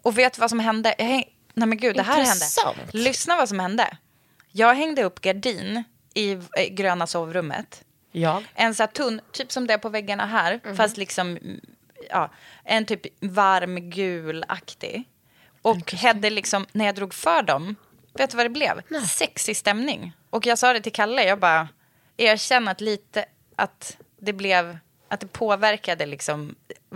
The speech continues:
Speaker 1: det påverkade också <laughs> sexuellt att ha den där gardinen. För att det kändes som så här, oh, typ ett litet, jag vet inte, det bara hände någonting med atmosfären.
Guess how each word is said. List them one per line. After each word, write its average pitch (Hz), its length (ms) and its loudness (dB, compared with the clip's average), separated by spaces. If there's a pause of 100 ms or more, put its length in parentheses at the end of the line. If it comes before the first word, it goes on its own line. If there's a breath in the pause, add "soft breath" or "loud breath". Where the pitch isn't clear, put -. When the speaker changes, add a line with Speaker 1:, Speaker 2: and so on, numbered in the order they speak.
Speaker 1:
det 190 80 -4
påverkade 202 560 0
också 160 200 -6 (120)
<laughs> 170 120 -10
sexuellt - 920 -10 (160 loud breath)
att 247 140 6
ha 220 180 6
den 180 120 0
där 160 100 0
gardinen. 226 420 -4
För 233 100 0
att 233 60 -8
det 269 80 -2
kändes 226 260 0
som 214 100 -4
så 190 80 2
här, 170 220 2
oh, 247 420 0
typ - 220 -4
ett 196 100 0
litet, 190 380 0 (800 loud breath)
jag 605 320 4
vet 339 120 -2
inte, 139 320 0
det 262 80 -4
bara 330 120 8
hände 311 440 2
någonting 247 300 0
med 233 100 0
atmosfären. - 760 0